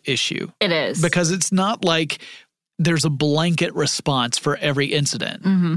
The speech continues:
Speaker 1: Uh, every city is different. Countries are different.
Speaker 2: Yeah. Some, some cities, states, and countries welcome Airbnb,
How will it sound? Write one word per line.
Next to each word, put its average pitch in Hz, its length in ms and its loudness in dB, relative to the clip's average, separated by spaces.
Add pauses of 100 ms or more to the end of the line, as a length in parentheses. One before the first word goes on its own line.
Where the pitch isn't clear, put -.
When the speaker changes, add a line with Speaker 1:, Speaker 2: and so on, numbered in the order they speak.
(100)
Speaker 1:
Uh, - 160 -4
every 180 300 2
city 185 360 2
is 139 140 2
different. 175 480 0
Countries 160 480 2
are 151 80 2
different. 139 600 -2
Speaker 2:
Yeah. 175 400 0
Some, 233 360 0
some 240 380 0
cities, 247 340 0
states, 240 280 0
and 220 80 2
countries 220 400 0
welcome 165 640 0
Airbnb, 170 480 0